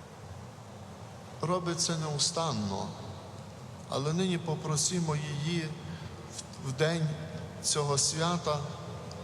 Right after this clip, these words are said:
щоб вона вимолила у свого сина цього Божого захисту для тих, хто захищає нас, хто захищає нашу,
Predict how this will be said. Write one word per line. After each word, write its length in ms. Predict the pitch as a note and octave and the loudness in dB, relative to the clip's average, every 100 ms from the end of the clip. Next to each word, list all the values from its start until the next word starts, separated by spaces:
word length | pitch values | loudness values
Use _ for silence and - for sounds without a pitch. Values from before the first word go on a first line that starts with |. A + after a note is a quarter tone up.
| - - - - - - | -6 -6 -8 -8 -8 -4
щоб 200 | - F3 | 0 4
вона 380 | F3+ E3+ F#3 G3 | 4 6 6 6
вимолила 760 | F#3+ G#3 F3 C3+ B2 A#2 A2 A2 - - - - - | 8 6 6 6 4 4 4 2 -2 -6 -6 -6 2
у 80 | |
свого 380 | C3+ - D#3+ D3+ | 2 4 4 4
сина 420 | D3 - E3 D3 C#3 - - - - - - - - - | 6 4 2 2 0 -2 -6 -8 -8 -10 -10 -10 -8 -2
цього 340 | - E3 D#3+ D3+ | 2 4 2 2
Божого 540 | F3 G3+ E3+ D#3+ D3+ D3+ C#3+ | 4 6 4 4 4 4 2
захисту 840 | C3+ D#3 E3 - C3+ - C#3+ B2 B2 - - - - - | 4 4 4 4 6 6 4 0 0 -2 -4 -4 -4 2
для 180 | B2+ D3 | 6 6
тих, 200 | F#3+ F#3+ | 6 2
хто 180 | - E3+ | 4 6
захищає 680 | F#3 D#3 D3+ - D3 C3 | 6 6 6 6 4 4
нас, 480 | B2 G2+ G2 - - - - - - - - - - - - - - - - | 4 4 6 4 4 0 -6 -6 -6 -6 -6 -6 -6 -6 -8 -10 -12 -10 0
хто 100 | C3+ | 2
захищає 680 | C#3+ C3+ C#3 - D#3 C#3+ | 2 2 4 4 4 4
нашу, 360 | C#3 C#3 C#3 | 4 6 6